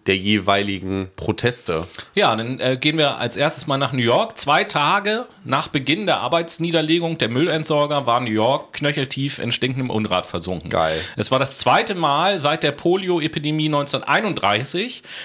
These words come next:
Speaker 2: dass die Stadt den Notstand ausrief. Es stellte sich heraus, dass man die Müllentsorger wirklich brauchte.
Speaker 1: Okay, und jetzt haben wir das geklärt in New York. Und wie ist das in Irland weiter verlaufen?
Speaker 2: Ja, in Irland schlossen an dem ersten Streikabend die Banken. Und,
Speaker 1: Aha.
Speaker 2: äh,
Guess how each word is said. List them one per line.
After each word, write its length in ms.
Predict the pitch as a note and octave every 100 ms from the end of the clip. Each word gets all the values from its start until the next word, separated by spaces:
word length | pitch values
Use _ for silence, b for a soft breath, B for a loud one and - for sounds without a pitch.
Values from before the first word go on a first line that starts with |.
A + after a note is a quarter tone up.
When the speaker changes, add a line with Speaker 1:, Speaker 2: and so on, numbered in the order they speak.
| B
Speaker 2:
dass 160 | C3 -
die 100 | C3
Stadt 300 | - E3 -
den 220 | D3 C3+
Notstand 540 | C3+ E3 - G#2 -
ausrief. 500 | G2 F#2+ - F#2+ D2+
Es 100 | E2
stellte 340 | - B2 F#3+ E3+
sich 200 | D#3+ A#2
heraus, 560 | F#2+ A#2+ F#3+ - -
dass 180 | - A2
man 140 | B2 A2
die 100 | G2+
Müllentsorger 920 | G#2+ D3 D#3 C#3+ C3+ A#2 B2 A#2 B2 F#2+
wirklich 540 | F2+ B2+ C#3+ C3+ C3+ - -
brauchte. 400 | E3+ C3 - D2+ _ _
Speaker 1:
Okay, 360 | - C#3 D3 G#2+
und 460 | A#2+ A2 G#2+ - B2 -
jetzt 220 | G#2+ -
haben 120 | B2
wir 60 | A2
das 220 | A2+ -
geklärt 420 | C3 - A#2+ A2+
in 100 | A2
New 60 | G2+
York. 480 | G2 F2+ G#2+ D#3+ A2+
Und 260 | G#2+ G2+
wie 100 | G#2+
ist 140 | G#2+ A#2
das 140 | -
in 140 | G#2
Irland 340 | F#2+ G2 A2 A2
weiter 240 | A#2 B2
verlaufen? 480 | - A#2 A#2 A#2+ D3+ - _
Speaker 2:
Ja, 240 | F3+ C#3
in 120 | B2
Irland 500 | D3 E3 A3 A#3+ B3+
schlossen 480 | - - E3 F#3+ G3+
an 160 | D3+ D3+
dem 140 | D3
ersten 400 | B2+ F#3+ G#3 F#3+
Streikabend 800 | - G#2+ C#3+ E3+ D#3 F3 G3+ G#3+
die 60 | G#3
Banken. 500 | D#3+ C3 B2 F2+ D2 - -
Und, 180 | F2+
Speaker 1:
Aha. 180 | F#2+
Speaker 2:
äh, 40 | A#2+